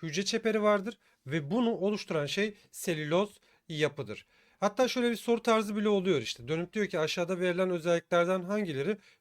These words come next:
hücrelerde bir bitki hücresinde sayıca daha fazla bulunabilir?" diye karşınıza çıkıyor.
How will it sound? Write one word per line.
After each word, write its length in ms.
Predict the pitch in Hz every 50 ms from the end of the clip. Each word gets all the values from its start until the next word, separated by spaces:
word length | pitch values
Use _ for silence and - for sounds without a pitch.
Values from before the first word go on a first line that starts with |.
| _
hücrelerde 680 | 208 214 185 175 185 165 165 170 170 170 170 208 170 160
bir 160 | 202 190 156
bitki 240 | 175 - - - 208
hücresinde 420 | 175 165 160 - - 180 185 208
sayıca 380 | 202 - 202 190 196 175 196 160
daha 140 | 175 180 185
fazla 360 | - 180 160 147 190 196 165
bulunabilir?" 540 | 165 156 160 165 156 143 156 151 170 151 127
diye 200 | 139 135 120 - - _ _ _ -
karşınıza 500 | - 160 156 - - 160 151 156 190 190
çıkıyor. 280 | - - - 233 254